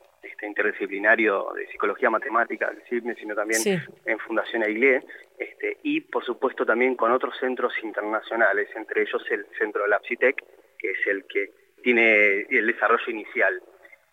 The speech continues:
Speaker 1: Es un trabajo colaborativo de hace mucho tiempo con ese centro, lo que nos ha permitido tener la confianza y la posibilidad de trabajar con ellos y además, eh, disponer de esta herramienta que hoy en día lo que estamos haciendo acá es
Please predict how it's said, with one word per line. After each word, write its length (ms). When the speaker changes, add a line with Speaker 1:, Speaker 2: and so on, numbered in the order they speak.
Speaker 1:
Es 180
un 140
trabajo 400
colaborativo 760
de 120
hace 160
mucho 340
tiempo 400
con 140
ese 420
centro, 260
lo 100
que 60
nos 140
ha 60
permitido 540
tener 200
la 160
confianza 600
y 60
la 100
posibilidad 440
de 40
trabajar 420
con 160
ellos 240
y 60
además, 360
eh, 220
disponer 440
de 80
esta 140
herramienta 600
que 160
hoy 180
en 100
día 120
lo 80
que 80
estamos 300
haciendo 380
acá 260
es 80